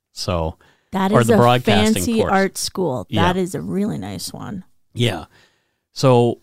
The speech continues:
Speaker 1: I met some people there who have podcasts of their own. And one of them was Jess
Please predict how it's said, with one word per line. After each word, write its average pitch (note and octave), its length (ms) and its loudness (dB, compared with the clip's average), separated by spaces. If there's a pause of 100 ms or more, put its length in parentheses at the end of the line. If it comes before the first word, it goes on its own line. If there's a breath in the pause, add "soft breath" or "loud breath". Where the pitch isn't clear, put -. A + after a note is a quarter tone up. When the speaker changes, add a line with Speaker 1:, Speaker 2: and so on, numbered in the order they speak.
(140)
Speaker 1:
I G#2+ 140 -2
met G#2 320 -2
some G#3 160 0
people D3+ 300 -2
there G2 380 -2 (320)
who C#3 160 0
have G2 340 0
podcasts C3+ 680 -2
of F2+ 120 -6
their F2+ 200 -2
own. C2+ 340 -6
And F2+ 360 -2 (540)
one A2 280 0
of C3+ 120 -2
them D#2+ 280 -8 (600)
was G2+ 240 0
Jess - 640 -2